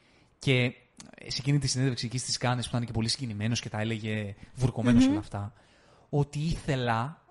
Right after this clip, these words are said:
Speaker 1: αφού το κάναμε που το κάναμε αυτή την ταινία, ήθελα να, να έχει αυτός, αυτός ο ήρωας επιτέλους κάποιον άνθρωπο να νοιαστεί πραγματικά.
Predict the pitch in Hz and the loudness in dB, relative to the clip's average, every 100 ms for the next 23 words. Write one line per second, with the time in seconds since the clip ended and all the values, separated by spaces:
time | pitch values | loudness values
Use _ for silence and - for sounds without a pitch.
0 | - - 151 - 120 165 170 123 120 143 | -14 -4 -4 -4 0 2 4 0 -2 0
1 | 135 120 117 117 123 117 110 107 - - | 2 2 0 -2 -4 -4 -2 -4 -8 -18
2 | _ _ _ 185 185 - 170 143 131 104 | _ _ _ -4 -4 -2 0 4 2 0
3 | - _ _ 123 123 120 - - 131 123 | -10 _ _ -6 -2 -4 -4 -14 -8 -4
4 | 127 185 - 139 113 - 143 127 - - | -2 -2 -4 -6 -6 -2 0 2 2 -2
5 | _ - - 147 - 131 127 131 151 - | _ -14 -4 0 2 2 2 2 0 -4
6 | - _ 147 - - - 165 185 185 - | -10 _ -10 -8 -6 2 2 4 2 0
7 | - 185 - 175 185 185 190 185 170 151 | 0 -2 0 0 0 -2 -4 -4 -2 -2
8 | - - 165 185 165 156 - - 160 101 | -2 -2 -2 0 -2 -6 -6 -4 -2 -4
9 | - | -8